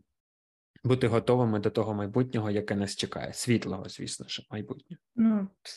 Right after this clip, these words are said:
Speaker 2: це
Speaker 1: Тому якось
Speaker 2: це
Speaker 1: так. Можливо,
Speaker 2: можливо.
Speaker 1: ти мені скажеш, ось ти як, е, е, одне із, е, сердець вечірки,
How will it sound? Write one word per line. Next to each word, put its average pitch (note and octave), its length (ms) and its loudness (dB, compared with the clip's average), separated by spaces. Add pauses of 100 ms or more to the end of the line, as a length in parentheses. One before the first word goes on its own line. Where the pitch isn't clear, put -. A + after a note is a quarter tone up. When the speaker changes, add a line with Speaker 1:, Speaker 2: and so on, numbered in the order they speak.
(400)
Speaker 2:
це - 460 -2
Speaker 1:
Тому A#2+ 540 0
якось A2 320 -2
Speaker 2:
це - 60 -8
Speaker 1:
так. - 140 -4
Можливо, A#2 320 4
Speaker 2:
можливо. F3 140 4
Speaker 1:
ти F#3 140 6
мені C3+ 220 6
скажеш, A2 460 2
ось G#2 140 -4
ти B2 160 4
як, A2 320 4
е, G#2+ 240 -2 (600)
е, G#2+ 80 -2 (280)
одне A#2 720 2
із, A2+ 320 -2
е, G#2+ 640 -4
сердець A#2+ 720 2
вечірки, A#2 720 -2